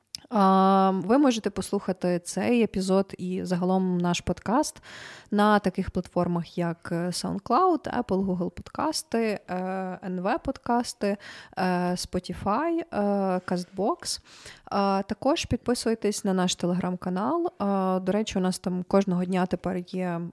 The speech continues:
е, публікації про найактуальніші правові новини,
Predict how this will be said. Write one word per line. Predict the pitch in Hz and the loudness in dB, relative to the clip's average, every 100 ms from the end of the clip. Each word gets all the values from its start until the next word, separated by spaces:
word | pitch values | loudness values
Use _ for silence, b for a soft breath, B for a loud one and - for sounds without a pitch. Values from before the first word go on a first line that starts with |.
| - | -6
е, | 175 170 170 170 170 170 170 170 175 | -6 -4 -6 -6 -6 -4 -4 -2 -4
публікації | - 185 175 180 185 - 185 190 | -4 -4 -2 0 0 -2 -8 -8
про | - 180 175 175 175 175 - | -4 -2 2 2 0 -2 -2
найактуальніші | 190 202 196 - 185 190 170 - 175 180 - | 0 0 0 -4 -4 -4 -6 -6 -6 -6 -4
правові | - 185 180 | 0 0 0
новини, | 180 175 175 185 | -2 -2 -2 -2